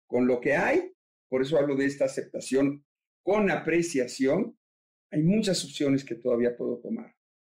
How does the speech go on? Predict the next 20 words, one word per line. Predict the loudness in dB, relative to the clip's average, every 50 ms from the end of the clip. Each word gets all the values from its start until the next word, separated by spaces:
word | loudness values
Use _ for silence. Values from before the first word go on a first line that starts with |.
| _
Cualquiera | -2 0 0 2 0 0 0 0 2 4 4 2
de | 2
nosotros | 0 -2 -4 -6 -10 -10 -8 -4
puede | -2 -2 0 0
tomar | 0 0 2 2 0
opciones. | 0 -2 -2 -2 -2 -2 -2 -4 _ _ _ _ _ _ _ _
Cuando, | -2 2 2 4 4 2 0 -2 -2
cuando | -2 0 0 2 2 2 2 4 4 2 2
me | 2 2 0
voy | 2 2 2 2
al | 2 0
extremo, | -2 -6 -8 -4 -2 0 0 0 0
y | -4 -6 -6
perdón | -6 -4 -2 -2 -2 -2
que | 0 -2
me | 0 0
viene | 0 0 0 0
esta | 0 -2 _ -18
historia, | -18 -10 -4 -2 0 0 0 0 -2 -2
pero | -6 -8 -8 -8 -12